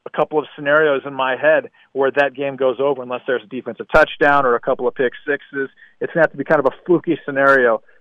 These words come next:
for that game to go over, especially with Andrews being out, who is by far Jackson's top target offensively. And then what, you got Kenyon Drake out of the backfield?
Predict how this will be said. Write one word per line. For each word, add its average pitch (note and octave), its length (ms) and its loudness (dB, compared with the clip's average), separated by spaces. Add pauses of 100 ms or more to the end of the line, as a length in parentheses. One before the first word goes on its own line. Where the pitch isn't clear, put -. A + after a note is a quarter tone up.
(120)
for C#3+ 60 -8
that C3+ 200 4
game C3+ 200 -6
to B2+ 40 -4
go B2+ 140 2
over, B2+ 180 -2
especially - 520 0
with C#3 120 0
Andrews C#3+ 480 -2
being C#3 240 -4
out, C3 300 2 (220)
who D3+ 200 -2
is C#3 200 2
by D3 280 6
far C#3+ 240 4
Jackson's B2+ 560 -4 (180)
top D#3 200 -2 (100)
target C#3+ 300 -2
offensively. A2+ 640 -8 (240)
And C3+ 100 -6
then C#3+ 120 -4
what, C#3+ 180 2
you C#3 60 -6
got C3+ 160 2 (100)
Kenyon D#3+ 260 -2
Drake C#3 300 2
out D3 140 4
of D3 40 0
the C#3 60 0
backfield? D3+ 640 0